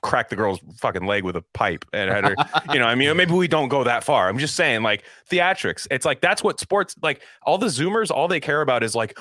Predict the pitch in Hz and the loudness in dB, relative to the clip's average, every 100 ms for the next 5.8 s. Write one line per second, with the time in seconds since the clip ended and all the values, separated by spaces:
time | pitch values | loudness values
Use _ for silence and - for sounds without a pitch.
0 | 190 165 165 156 147 139 - - 139 135 | -4 0 0 0 0 -2 -2 -2 0 0
1 | - - 143 135 139 - 135 143 151 123 | -2 0 0 0 -2 0 2 2 0 -2
2 | - 175 160 160 131 120 156 160 - 135 | -2 0 2 2 0 0 0 -2 -2 -2
3 | 123 107 104 117 - 165 160 117 165 143 | 0 0 0 -2 -2 -2 -2 -4 -2 -2
4 | 110 156 151 117 - _ _ - 214 175 | -2 0 2 0 -2 _ _ -2 0 2
5 | 135 117 160 190 180 107 85 | 2 2 2 2 2 0 -4